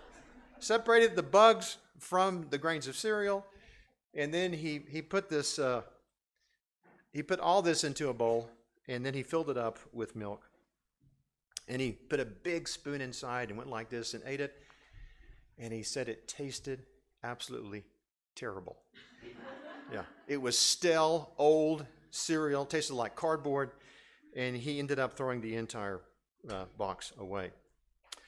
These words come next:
Great life lesson. My dad has told this story my entire life. And it's a great life lesson for both of us. And my whole life, I, I heard this story. And the reality, the, the thing is, you know, you,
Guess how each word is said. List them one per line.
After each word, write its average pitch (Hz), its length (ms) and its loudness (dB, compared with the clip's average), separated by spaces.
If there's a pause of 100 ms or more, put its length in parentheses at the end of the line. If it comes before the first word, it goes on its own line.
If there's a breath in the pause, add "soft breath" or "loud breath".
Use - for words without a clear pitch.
(340 loud breath)
Great 180 200 6
life 151 220 4
lesson. 113 320 -4
My 202 140 2
dad 233 200 6
has 160 140 0
told 165 220 2
this 151 120 -2
story 135 300 -2
my 135 200 -4
entire 117 360 -4
life. 95 340 -8 (920 soft breath)
And 135 100 -4
it's 131 120 -4
a 156 40 2
great 202 240 4
life 180 200 6
lesson 156 320 4
for 139 120 -6
both 139 260 2
of 101 100 -6
us. 87 220 -8
And 117 80 -10
my 127 140 -4
whole 143 160 0
life, 113 260 0 (360)
I, 120 180 -4
I 131 100 -2
heard 123 220 -4
this 110 100 -6
story. 98 340 -6 (680 loud breath)
And 120 320 -6 (160)
the 156 100 4
reality, 180 480 2
the, 156 260 -2
the 156 120 -10
thing 254 280 6
is, 208 220 4
you 175 160 0
know, 190 80 4
you, 190 160 0